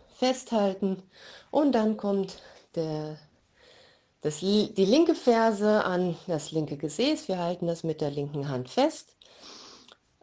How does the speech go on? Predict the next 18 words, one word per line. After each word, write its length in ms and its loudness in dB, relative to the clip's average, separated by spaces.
Ähm, 400 -2
danach, 600 0
ähm, 280 2
das 160 -2
Standbein 540 0
ist 200 -8
leicht 340 -2
gebeugt. 440 4
Beide 300 8
Oberschenkel 640 4
sind 240 0
parallel 600 2
zueinander, 840 2
die 100 -6
Knie 360 -2
also 320 -4
eher 220 -6
zusammen. 580 0